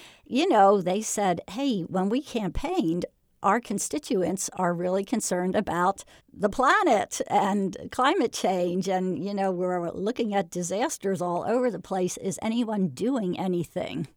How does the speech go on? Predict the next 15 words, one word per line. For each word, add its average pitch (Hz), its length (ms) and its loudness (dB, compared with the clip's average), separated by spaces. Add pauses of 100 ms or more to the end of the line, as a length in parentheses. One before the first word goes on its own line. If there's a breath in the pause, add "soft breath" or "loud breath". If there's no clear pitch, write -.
(100)
So 294 340 2
they 294 240 0
started 320 380 -2
talking 247 380 -2
to - 100 -2
other 190 520 2
elected 175 460 -4
officials, 226 720 -6 (160)
and, 196 640 4 (100)
um, 180 400 2 (100)
that 190 260 0
is 202 200 -2
how 196 320 0
Climate 196 480 -2
Action 190 540 -2